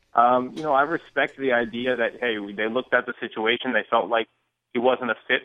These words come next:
for, for the style they eventually wanted to play. They had a good offer on the table from Montreal, and it was best for the franchise if they felt like he wasn't gonna play. Um, then you're hurting the kid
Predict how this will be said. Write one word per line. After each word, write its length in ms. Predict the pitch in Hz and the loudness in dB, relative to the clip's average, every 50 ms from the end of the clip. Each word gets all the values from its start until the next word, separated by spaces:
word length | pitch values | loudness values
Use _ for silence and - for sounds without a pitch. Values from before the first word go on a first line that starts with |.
| - _ | -6 _
for, 120 | 120 - - _ _ _ _ _ | -16 -16 -16 _ _ _ _ _
for 140 | - 127 123 | 0 0 0
the 100 | 110 113 - | 0 0 2
style 260 | - 120 117 120 117 | 4 4 4 4 4
they 120 | 120 117 | 4 2
eventually 420 | 110 101 110 113 107 - 117 117 110 | 0 0 -2 -4 -4 -4 -4 -4 -2
wanted 280 | 104 - 113 113 110 | 0 0 0 0 0
to 80 | 104 - | -4 -6
play. 440 | - _ 110 107 110 120 135 135 - _ _ _ _ _ _ _ _ _ _ _ - _ _ - | -8 _ 0 2 2 2 2 0 -4 _ _ _ _ _ _ _ _ _ _ _ -20 _ _ -2
They 100 | 120 113 | 2 4
had 160 | - 120 113 | 4 4 2
a 40 | 110 | 2
good 260 | 101 110 117 123 110 | 0 2 2 2 4
offer 360 | 104 110 117 117 - - 123 | 4 2 2 2 2 0 -2
on 180 | 120 113 110 107 | -2 -2 -4 -6
the 60 | 101 | -10
table 500 | - - 110 110 110 120 131 139 139 143 - - - - _ _ _ _ - | -10 -8 -8 -6 -2 -2 -2 -2 -2 -4 -10 -18 -20 -20 _ _ _ _ -4
from 140 | 120 123 | -2 2
Montreal, 720 | 113 110 117 113 110 - 110 110 107 107 117 123 131 123 113 | 4 4 2 2 0 -2 0 4 6 6 8 6 6 4 2
and 280 | 107 110 110 104 - 117 | 0 -2 -4 -8 -8 -6
it 200 | 113 107 107 110 | -6 -6 -4 -4
was 160 | 113 107 92 | -4 -6 -4
best 280 | 92 - 117 120 - - - | 2 4 4 4 4 2 -2
for 80 | 123 120 | -4 -4
the 100 | 107 104 | -4 -2
franchise 460 | - - 117 123 120 - 127 123 110 | 0 2 2 2 2 2 2 2 0
if 100 | 110 92 | 0 -4
they 120 | 110 104 - - | -4 -6 0 2
felt 180 | 113 110 98 | 2 2 2
like 140 | 113 110 - | 0 -2 -4
he 80 | - 120 | -4 -2
wasn't 300 | 117 117 117 113 113 107 | 2 2 2 2 0 0
gonna 140 | 110 104 101 | -2 -2 -2
play. 480 | - - 143 160 165 135 123 120 120 - _ _ _ _ _ _ _ | 0 2 4 6 6 6 4 2 -2 -6 _ _ _ _ _ _ _
Um, 480 | - 104 107 110 107 104 101 101 98 - - - | 2 4 4 4 4 2 0 -2 -8 -12 -14 -6
then 180 | - 131 120 120 | -4 -4 -2 -2
you're 160 | 117 110 - | -2 -2 0
hurting 280 | 127 135 135 127 120 | 0 -2 -2 -2 -6
the 80 | 113 104 | -8 -12
kid 400 | - - 139 147 170 180 165 | -8 -4 -2 -2 -2 -4 -8